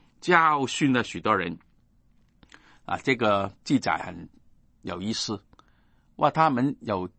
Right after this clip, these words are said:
一整年的功夫，两方，保罗是有名的，呃，呃，知识分子，巴拿巴是一个，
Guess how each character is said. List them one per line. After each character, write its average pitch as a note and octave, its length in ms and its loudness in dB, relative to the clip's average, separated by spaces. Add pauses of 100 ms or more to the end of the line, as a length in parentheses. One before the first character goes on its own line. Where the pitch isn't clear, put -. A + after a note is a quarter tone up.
(140)
一 F3+ 120 -4
整 F2 420 -2
年 F2+ 220 -4
的 A#2+ 80 -2
功 A#2+ 240 -2
夫， B2 320 -6 (720)
两 F#2+ 440 -4
方， B2+ 320 2 (800)
保 F2+ 240 2
罗 F#2 180 2
是 G#2+ 420 -2
有 F2 280 -6
名 F#2+ 300 -4
的， A2+ 260 2 (640)
呃， F2 480 -4 (100)
呃， F2 200 -10
知 C3+ 120 -2
识 C3 100 2
分 A#2+ 220 0
子， D2+ 180 -12 (480)
巴 C3 140 4
拿 A2+ 160 2
巴 B2 180 4
是 B2+ 200 -4
一 A#2 100 0
个， G2+ 260 0